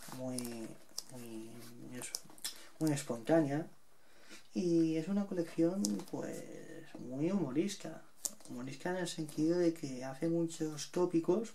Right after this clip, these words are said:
pero esos tópicos los hace para que pases un buen rato. Eh, bueno, tópicos de, del, del cine, sobre todo. Eh, que lo relaciona con, con, con el Mickey, lo relaciona con el Simba, lo relaciona con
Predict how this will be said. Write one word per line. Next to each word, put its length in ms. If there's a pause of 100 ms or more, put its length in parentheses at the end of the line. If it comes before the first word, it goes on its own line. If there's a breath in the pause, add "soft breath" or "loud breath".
pero 160
esos 240
tópicos 640 (580 loud breath)
los 180
hace 840 (560 loud breath)
para 260
que 160
pases 340
un 100
buen 160
rato. 360 (680)
Eh, 120
bueno, 340
tópicos 600
de, 340
del, 300
del 180
cine, 320
sobre 220
todo. 340 (500 loud breath)
Eh, 180
que 60
lo 160
relaciona 420
con, 480
con, 580
con 300
el 60
Mickey, 420
lo 120
relaciona 480
con 320
el 140
Simba, 500
lo 120
relaciona 540
con 400